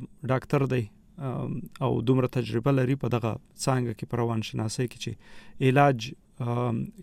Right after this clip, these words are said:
کولی شي. یعنې داسې نه ده چې د هغه دوا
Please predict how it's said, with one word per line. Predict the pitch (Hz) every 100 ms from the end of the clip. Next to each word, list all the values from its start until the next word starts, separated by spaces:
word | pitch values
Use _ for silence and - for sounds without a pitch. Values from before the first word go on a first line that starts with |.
| -
کولی | 131 143 135
شي. | 113 -
یعنې | 117 117 120
داسې | 131 -
نه | 139
ده | 135
چې | 131 117
د |
هغه | 113 107 110 117 - - - -
دوا | 113 127 127